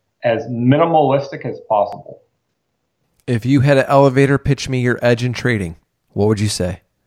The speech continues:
Speaker 1: I would, I would say to you that my edge is I'm trading the exact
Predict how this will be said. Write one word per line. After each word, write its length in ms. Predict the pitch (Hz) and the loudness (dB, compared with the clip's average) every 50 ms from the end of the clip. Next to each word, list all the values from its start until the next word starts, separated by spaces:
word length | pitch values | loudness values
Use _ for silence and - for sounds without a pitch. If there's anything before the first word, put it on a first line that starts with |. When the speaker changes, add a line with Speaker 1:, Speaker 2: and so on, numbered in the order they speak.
| _ _ _ _ _ _ _ _ _ _ _ _ _ _ _ _ _ _ _ _ _ _ _ _ _ _ _ _ _ _ _ _ - | _ _ _ _ _ _ _ _ _ _ _ _ _ _ _ _ _ _ _ _ _ _ _ _ _ _ _ _ _ _ _ _ -2
Speaker 1:
I 160 | 117 135 170 | 0 0 0
would, 240 | 180 180 156 147 - - - | 0 -2 -4 -4 -10 -6 -2
I 200 | 123 127 147 175 | 0 0 0 0
would 200 | 190 196 196 - | -2 -6 -10 -12
say 340 | - - 160 151 151 147 147 | -12 -10 -8 -8 -8 -8 -10
to 120 | - 127 | -12 -14
you 320 | 117 117 117 120 120 110 | -12 -10 -8 -8 -8 -8
that 200 | 107 107 - - | -8 -10 -10 -12
my 460 | 110 110 117 120 127 131 131 131 127 - | -8 -4 -2 0 0 0 0 -2 -4 -6
edge 560 | - 113 110 107 101 95 92 95 - - _ - | -10 -12 -12 -12 -12 -14 -16 -18 -20 -20 _ -16
is 200 | 113 110 107 110 | -16 -10 -8 -4
I'm 340 | 110 120 127 135 139 135 | -2 0 0 0 -2 -4
trading 520 | 131 - - 127 127 127 120 120 120 120 104 | -8 -8 -8 -6 -6 -6 -6 -8 -10 -10 -8
the 240 | 110 104 95 101 101 | -8 -8 -8 -8 -10
exact 720 | 101 101 101 98 117 120 117 123 127 120 104 - - | -10 -12 -10 -2 0 2 2 2 2 0 -4 -8 -14